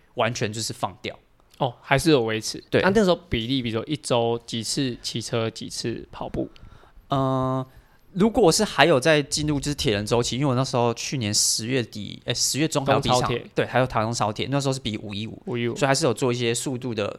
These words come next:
Speaker 1: 就是课表练习，就是单车。对，所以其实那时候一周基本上还是会练到大概有三次，
Speaker 2: 嗯。
Speaker 1: 三次车。然后是台东超铁过后，大概剩一周，大概剩两次。
Speaker 2: 哦，是，还是，还，还是有骑车，但是少一次。
Speaker 1: 对，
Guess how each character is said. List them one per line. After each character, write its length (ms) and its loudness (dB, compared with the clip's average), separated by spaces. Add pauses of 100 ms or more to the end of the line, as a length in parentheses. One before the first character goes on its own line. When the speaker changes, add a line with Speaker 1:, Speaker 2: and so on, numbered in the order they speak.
(140)
Speaker 1:
就 100 -14
是 60 -14
课 180 -4
表 200 -8
练 140 -6
习， 140 -14
就 80 -10
是 80 -8
单 220 -4
车。 200 -6 (460)
对， 160 -4
所 140 0
以 20 2
其 140 -4
实 60 -2
那 80 0
时 120 -2
候 60 -8
一 60 -8
周 280 0
基 140 -6
本 80 -2
上 120 -4
还 140 -6
是 140 -6
会 60 0
练 120 -6
到 100 -6
大 120 -4
概 80 -4
有 60 -6
三 280 0
次， 240 0 (340)
Speaker 2:
嗯。 80 -4
Speaker 1:
三 200 2
次 200 2
车。 140 0 (320)
然 140 0
后 80 4
是 360 2 (600)
台 140 2
东 120 4
超 180 4
铁 120 -4
过 180 4
后， 440 -2
大 100 0
概 120 2
剩 200 0
一 60 -6
周， 160 -4
大 100 -2
概 40 -2
剩 180 -6
两 180 -8
次。 240 -4 (480)
Speaker 2:
哦， 100 -4
是， 80 -12
还 140 -2
是， 280 2
还， 160 0
还 160 4
是 80 8
有 80 8
骑 140 -2
车， 200 -4
但 120 2
是 60 0
少 220 -2
一 40 -10
次。 180 -4 (200)
Speaker 1:
对， 160 0